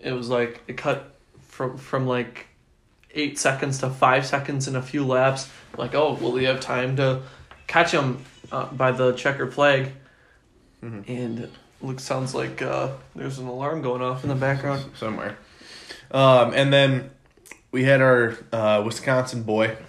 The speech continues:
Speaker 2: and, uh, guy who was on the podcast earlier this year, Josh Bilicki. Uh, he ran well again in the Xfinity Series.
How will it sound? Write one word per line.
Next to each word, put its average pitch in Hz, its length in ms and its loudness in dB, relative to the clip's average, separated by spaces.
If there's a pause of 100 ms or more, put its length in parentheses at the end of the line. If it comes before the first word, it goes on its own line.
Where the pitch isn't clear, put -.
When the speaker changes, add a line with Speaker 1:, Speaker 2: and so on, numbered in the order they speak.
(300)
Speaker 2:
and, 113 260 -2
uh, 107 360 2 (560)
guy 110 160 2
who 113 100 -2
was 107 140 -2
on 110 100 4
the 104 80 -4
podcast 110 640 -2
earlier 104 200 0
this 107 240 -6
year, 120 100 0
Josh 113 360 0
Bilicki. 127 480 -4 (460)
Uh, 110 160 4
he 131 160 0
ran 147 260 4
well 139 200 6
again 123 300 2
in 123 60 -2
the 120 140 -2
Xfinity 120 420 -4
Series. 131 540 0